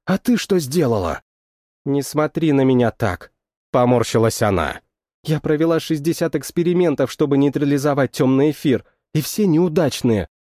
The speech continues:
А потом провела один эксперимент, чтобы усилить темный эфир, и сразу удачный. Отсюда следует вывод.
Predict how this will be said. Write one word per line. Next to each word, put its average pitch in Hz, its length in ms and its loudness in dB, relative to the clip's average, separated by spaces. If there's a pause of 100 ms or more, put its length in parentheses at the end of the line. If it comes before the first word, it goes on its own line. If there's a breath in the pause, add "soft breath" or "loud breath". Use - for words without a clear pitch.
(200)
А 143 100 0
потом 135 300 0
провела 151 380 0
один 147 280 0
эксперимент, 151 600 0
чтобы 156 300 -2
усилить 160 500 0
темный 139 360 2
эфир, 135 320 0 (220)
и 175 80 0
сразу 175 460 -2
удачный. 147 640 0 (400)
Отсюда 196 400 -2
следует 190 420 -2
вывод. 151 400 0